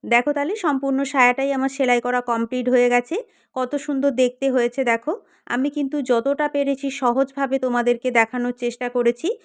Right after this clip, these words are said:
ছয় কাট সায়া কিভাবে সেলাই করতে হয়। তোমরা একটু মন দিয়ে ভিডিওটা দেখো,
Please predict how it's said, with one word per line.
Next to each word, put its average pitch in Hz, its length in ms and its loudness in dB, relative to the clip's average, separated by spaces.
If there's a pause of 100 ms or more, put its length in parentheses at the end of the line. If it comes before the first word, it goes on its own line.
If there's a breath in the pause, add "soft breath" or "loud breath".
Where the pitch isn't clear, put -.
(240 soft breath)
ছয় 269 260 2
কাট 269 200 0
সায়া 233 320 2
কিভাবে 247 440 0
সেলাই 277 380 2
করতে 196 340 -6
হয়। 156 200 -8 (300)
তোমরা 277 260 2 (100)
একটু 269 320 -4
মন 294 300 -2
দিয়ে 294 180 0
ভিডিওটা 254 520 0
দেখো, 247 300 2